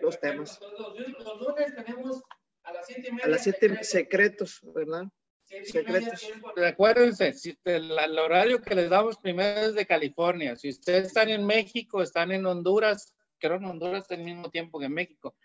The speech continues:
Speaker 1: Oh,
Speaker 2: Eh, son dos horas de diferencia. Pero tenemos otra programación. Tenemos los martes,
Speaker 1: Martes.
Speaker 2: tenemos una capacitación para aquel que quiera conocer más acerca de Dios. Eh, lo estamos haciendo vía Zoom.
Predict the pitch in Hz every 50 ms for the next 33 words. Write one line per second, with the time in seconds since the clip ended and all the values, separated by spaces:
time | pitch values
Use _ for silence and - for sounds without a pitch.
0 | _ _ _ _ _ - - - - _ _ - 135 147 147 147 147 147 143 139
1 | 135 127 127 - - 190 190 190 196 202 190 196 202 196 196 190 180 180 165 156
2 | 147 156 - 135 135 139 139 127 - _ - _ _ _ _ _ _ _ _ _
3 | _ _ _ _ 175 180 175 196 202 220 240 247 254 262 254 269 262 247 - 226
4 | 208 196 185 185 180 180 180 180 220 208 190 - 180 160 170 175 190 202 202 190
5 | 185 170 147 - - _ 165 165 165 175 190 196 208 202 214 208 202 196 - _
6 | - 185 165 175 180 190 202 196 185 214 202 208 208 208 - 185 - - 160 139
7 | 143 165 - 180 147 - - 180 185 190 - 196 170 165 - - 185 185 - 196
8 | 170 _ 208 202 214 214 196 185 175 156 - 202 208 208 214 240 247 247 240 202
9 | 240 226 233 233 220 208 190 196 220 247 254 - _ _ _ _ _ _ _ _
10 | - - 185 185 185 175 175 165 - 214 214 226 233 220 226 208 214 214 196 196
11 | 208 202 185 175 - - 202 180 -